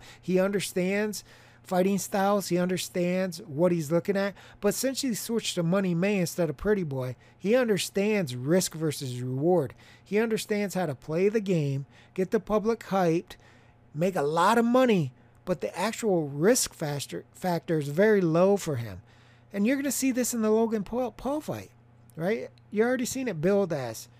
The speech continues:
Logan is bigger, stronger, has a height reach, and is younger. But there's levels to this game. And what Mayweather realizes is he doesn't have the talent.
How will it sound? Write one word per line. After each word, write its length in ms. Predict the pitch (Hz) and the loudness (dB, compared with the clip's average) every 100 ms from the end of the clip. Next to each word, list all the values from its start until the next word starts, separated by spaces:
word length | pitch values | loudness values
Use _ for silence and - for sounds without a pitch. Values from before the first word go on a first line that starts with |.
| - - - | -20 -18 -4
Logan 340 | 151 151 139 | -2 0 -4
is 120 | 110 | -6
bigger, 580 | 113 127 139 151 190 208 - - - - - | -6 -4 -2 -2 -4 -6 -16 -20 -20 -20 -16
stronger, 1080 | - - - 151 156 170 180 156 127 117 135 - - | -10 -8 -2 0 2 4 2 0 -4 -8 -10 -16 -16
has 200 | - 165 | -6 -4
a 60 | 143 | -2
height 340 | 117 165 208 - | -2 0 -2 -2
reach, 600 | 151 170 151 160 - - - - - - | 0 0 0 -4 -10 -12 -20 -20 -14 -4
and 160 | 175 | 0
is 140 | 165 156 | 0 2
younger. 460 | 175 170 101 82 - - - - - - - - - - - - - - - - - - - - | 0 -2 -6 -14 -20 -20 -20 -20 -20 -20 -20 -20 -20 -20 -20 -20 -20 -20 -20 -20 -20 -20 -20 -14
But 140 | 120 | -6
there's 220 | 143 131 | -4 -2
levels 420 | 143 160 180 156 - | 2 4 4 2 0
to 140 | 143 | -6
this 220 | 120 110 | -6 -6
game. 340 | - 107 85 80 - - - - | -8 -8 -8 -12 -16 -20 -20 -6
And 120 | 160 | -2
what 200 | 165 165 | 0 0
Mayweather 480 | 165 170 160 139 123 | 0 2 2 0 -2
realizes 680 | 151 226 190 123 113 110 104 | 2 2 2 -2 -8 -10 -10
is 320 | 110 123 - _ | -10 -12 -16 _
he 160 | - 170 | -12 -6
doesn't 260 | 160 139 139 | -6 -6 -8
have 200 | 147 123 | -8 -10
the 100 | 113 - | -14 -12
talent. 680 | - - 226 240 214 98 | -10 -6 -2 -2 -2 -4